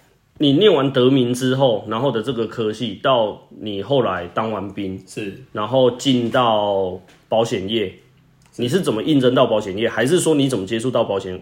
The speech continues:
Speaker 1: 为什么你后来会从事保险业？
Speaker 2: 哦，这个起初，当初的话，其实我在退伍之后，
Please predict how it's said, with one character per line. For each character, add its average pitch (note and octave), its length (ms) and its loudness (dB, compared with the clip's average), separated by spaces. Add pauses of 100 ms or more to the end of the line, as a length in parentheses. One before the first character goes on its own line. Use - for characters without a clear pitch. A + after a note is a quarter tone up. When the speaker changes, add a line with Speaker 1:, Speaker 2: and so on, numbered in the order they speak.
Speaker 1:
为 F3+ 140 6
什 G#2+ 140 -4
么 G2 80 -8
你 F2+ 160 -8
后 B2 220 0
来 F#2+ 100 -8
会 A2+ 140 -4
从 G2 260 -12
事 A#2 140 -8
保 F#2 180 -10
险 E2+ 240 -14
业？ F2 160 -12 (300)
Speaker 2:
哦， - 140 -14 (280)
这 D3 100 -12
个 C#3 120 -2
起 A#2+ 240 -12
初， C#3 200 -6
当 F3 220 2
初 F3 220 2
的 C#3+ 100 4
话， C#3+ 220 2
其 B2+ 200 -4
实 A2 440 -2
我 B2 120 -6
在 D3 300 2
退 D3 180 4
伍 A2+ 200 0
之 A#2 200 -6
后， A2+ 300 -2